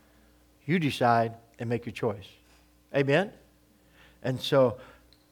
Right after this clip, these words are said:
listen what this said. Verse fifteen. "Therefore by him,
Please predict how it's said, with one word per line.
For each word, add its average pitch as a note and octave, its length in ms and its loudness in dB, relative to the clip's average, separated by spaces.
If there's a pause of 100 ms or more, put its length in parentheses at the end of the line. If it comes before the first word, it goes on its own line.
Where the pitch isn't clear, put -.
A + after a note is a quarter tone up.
(540)
listen D3+ 240 0
what C3 40 0
this C#3+ 200 0
said. G#2 180 -4 (300)
Verse C#3 160 0
fifteen. B2+ 520 -2 (540)
"Therefore G3 340 8
by D#3+ 220 10
him, B2+ 600 4